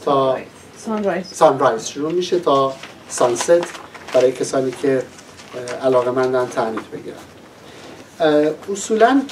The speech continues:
Speaker 1: پوریم، اه، چهار تا پریسپت داره، چهار تا ریکوایرمنت داره که من اول این ریکوایرمنت رو اول کلاس خدمتتون می‌گم، بعد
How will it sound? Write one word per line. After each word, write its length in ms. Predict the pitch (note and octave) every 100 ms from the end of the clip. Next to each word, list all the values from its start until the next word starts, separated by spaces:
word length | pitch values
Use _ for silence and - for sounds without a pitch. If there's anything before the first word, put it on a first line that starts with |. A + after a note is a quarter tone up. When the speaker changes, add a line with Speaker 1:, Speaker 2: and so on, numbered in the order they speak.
| -
Speaker 1:
پوریم، 460 | G#3 A3+ A3+ A3 G3+ - - - - - - - - - -
اه، 380 | D#3 C#3+ C#3 C#3 C#3+ - - - - - - - - - - - - -
چهار 420 | - A3 G3 A3 A3+
تا 340 | A3 G3+ F3 - - -
پریسپت 640 | - E3+ D3+ - F#3+ - D3+
داره، 300 | C#3+ C3+ C3
چهار 360 | - E3+ F3
تا 320 | F3+ F3+ D#3 - - - - -
ریکوایرمنت 960 | D3+ C#3+ D3+ - C#3+ C#3 C3 D3+ D#3 -
داره 360 | C3+ C3+ C3+ - - - - - -
که 60 | D3
من 260 | D3+ D3+ D3+ -
اول 200 | C#3+ D#3
این 180 | D3 D3+
ریکوایرمنت 600 | C#3+ - C#3 C3+ D3 D3
رو 240 | D3+ D3 - -
اول 260 | C#3+ D3+ D3
کلاس 360 | D3 C#3+ C#3+
خدمتتون 440 | - C3+ C#3+ C#3+ D3
می‌گم، 380 | E3+ F#3+ G3+ F3+
بعد 300 | F3 E3